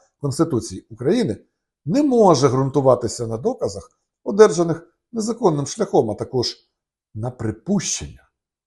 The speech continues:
Усі сумніви щодо доведеності вини особи тлумачаться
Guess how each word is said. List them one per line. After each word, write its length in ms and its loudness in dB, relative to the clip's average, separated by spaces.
Усі 520 -4
сумніви 720 2
щодо 500 -2
доведеності 840 6
вини 540 0
особи 480 -2
тлумачаться 760 -2